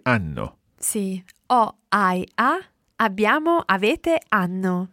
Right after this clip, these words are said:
Speaker 1: So I have, you have, he or she has, we have, you all have, and they have. And I hope that you're using your hand signals as you're doing this verb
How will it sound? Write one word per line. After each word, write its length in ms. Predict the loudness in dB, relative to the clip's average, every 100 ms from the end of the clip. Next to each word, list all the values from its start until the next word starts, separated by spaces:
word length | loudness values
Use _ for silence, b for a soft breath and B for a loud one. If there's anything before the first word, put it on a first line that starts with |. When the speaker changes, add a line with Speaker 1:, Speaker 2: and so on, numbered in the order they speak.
| _
Speaker 1:
So 240 | -14 -8 -2
I 120 | 0
have, 340 | 0 0 -2 -2
you 80 |
have, 280 | -2 0 -2
he 200 | -2 -2
or 80 | -2
she 200 | -4 -6
has, 360 | -2 -2 -4 -8 b b b b b
we 180 | 0 2
have, 440 | 4 2 2 -2 -4
you 180 | 0 2
all 160 | 2 2
have, 320 | -2 -4 -4
and 200 | -4 -2
they 120 | 0 0
have. 200 | -2 -4
And 100 | -4
I 60 |
hope 340 | -2 2 0 2
that 160 | -2
you're 120 | -2 0
using 280 | 0 0 -2
your 120 | -6 -4
hand 200 | -2 -2
signals 400 | -4 -8 -8 -6
as 160 | -6 -4
you're 80 | -4
doing 360 | 0 -2 0
this 200 | -2 -4
verb 400 | -6 -6 -4 -4